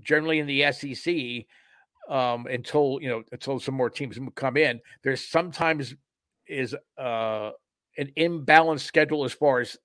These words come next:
the talent you're facing the next year. I think Georgia's gonna benefit from their schedule going forward. So,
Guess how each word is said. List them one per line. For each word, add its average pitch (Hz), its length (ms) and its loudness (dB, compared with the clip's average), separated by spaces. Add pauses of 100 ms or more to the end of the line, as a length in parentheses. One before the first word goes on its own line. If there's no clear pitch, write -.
(160)
the 120 100 -8
talent 185 520 4
you're 127 160 -2
facing 120 460 -4
the 107 100 -8
next 110 320 -6
year. 101 280 -8 (300)
I 117 80 -4
think 123 200 -2
Georgia's 127 380 0
gonna 110 200 0
benefit 143 500 4
from 120 180 0
their 110 140 -2
schedule 107 720 -2 (460)
going 113 320 2
forward. 151 420 4
So, 110 100 -14